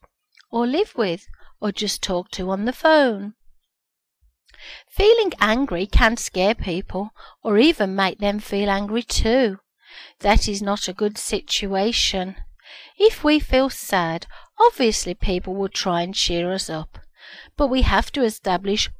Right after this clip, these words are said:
why we feel sad and work towards a way not to feel sad. Imagine working in an office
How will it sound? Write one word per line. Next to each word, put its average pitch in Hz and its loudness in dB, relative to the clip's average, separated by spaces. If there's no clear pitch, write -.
why 202 4
we 214 0
feel 170 -4
sad 170 -8
and 226 -4
work 208 0
towards 202 -2
a 262 2
way 190 0
not 277 0
to 240 -4
feel 165 -6
sad. 151 -10
Imagine 285 2
working 208 0
in 240 2
an 302 4
office 185 -2